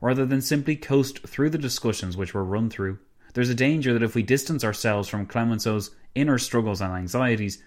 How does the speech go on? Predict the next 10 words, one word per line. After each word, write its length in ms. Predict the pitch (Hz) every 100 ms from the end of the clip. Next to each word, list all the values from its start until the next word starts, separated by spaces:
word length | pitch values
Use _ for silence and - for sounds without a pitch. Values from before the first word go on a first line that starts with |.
| - - -
we 280 | 147 180 175
forget 640 | 175 175 165 190 113 -
what 140 | 123 120
drove 340 | 113 139 156
him 160 | 165 160
forward 400 | 147 143 110 98
in 140 | 95
the 40 |
first 360 | 101 139 147 -
place. 300 | 95 92